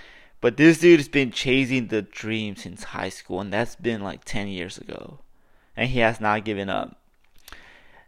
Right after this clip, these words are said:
And hey, bro, you might not be where you wanna be at right now, but you're for sure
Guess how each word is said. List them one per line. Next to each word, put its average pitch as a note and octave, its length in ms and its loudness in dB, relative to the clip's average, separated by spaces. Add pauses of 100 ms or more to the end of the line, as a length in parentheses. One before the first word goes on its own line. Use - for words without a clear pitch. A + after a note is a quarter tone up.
(340)
And B2 160 4
hey, B2+ 240 8
bro, A2 220 4
you G#2+ 200 -2
might B2+ 200 2
not A#2+ 280 4
be A2 160 -4
where A2+ 160 -2
you A2 200 -4
wanna F#2 380 -6
be G2+ 280 -4
at G#2+ 320 2 (220)
right G#2 360 2
now, A2+ 540 -2 (1200)
but A#2 140 2
you're A2+ 540 0
for A2+ 280 -6
sure B2 720 2